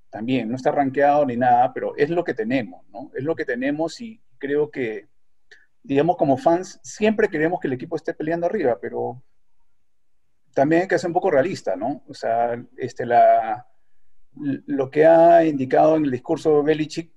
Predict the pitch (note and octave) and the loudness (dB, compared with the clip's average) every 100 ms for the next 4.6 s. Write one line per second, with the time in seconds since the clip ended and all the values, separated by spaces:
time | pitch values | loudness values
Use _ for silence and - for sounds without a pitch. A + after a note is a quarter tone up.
0 | - D#3+ D3+ D3+ C3 C#3+ D#3+ D#3 D3+ D3+ | -8 0 2 2 0 0 -2 -4 2 2
1 | D3 D3 D3+ D#3 D#3 D#3 D#3+ E3 C3+ D3 | 4 2 2 0 0 0 2 2 2 2
2 | D3 C3+ C3+ C#3 F3 A#3 - - C#3+ C#3+ | 2 4 6 6 4 -2 -8 -4 -4 -2
3 | C3+ C3 C#3 D3 C#3 B2 A2 - G#2+ G2 | -4 -4 -2 -4 -4 -8 -8 -14 -18 -8
4 | E3 D3+ G#2+ C3 C3 | -2 -2 0 2 2